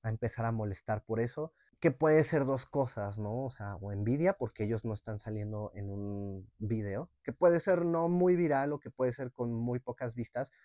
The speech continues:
pero aún así estás teniendo presencia en internet, o que simplemente, pues, no, no le dan el valor que requiere,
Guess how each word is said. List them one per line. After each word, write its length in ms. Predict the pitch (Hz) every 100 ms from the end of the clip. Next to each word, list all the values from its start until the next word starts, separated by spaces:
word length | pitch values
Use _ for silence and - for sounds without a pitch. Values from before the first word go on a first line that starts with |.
| _
pero 160 | - 151
aún 140 | 151
así 320 | 147 127 165 165
estás 280 | 127 127
teniendo 380 | - 123 120 131
presencia 500 | 117 95 - 120 117
en 80 | 110
internet, 480 | 95 101 95 95 135 _ _
o 220 | 117 190
que 100 | -
simplemente, 540 | 123 143 139 135 135 151
pues, 200 | 123 110
no, 400 | 110 117 120 123
no 220 | 127 135
le 140 | 139 127
dan 200 | 127 131
el 140 | 123
valor 680 | 110 104 104 135 160 131 -
que 580 | - 107 101 101 98 95 101
requiere, 600 | 110 - 110 104 120 156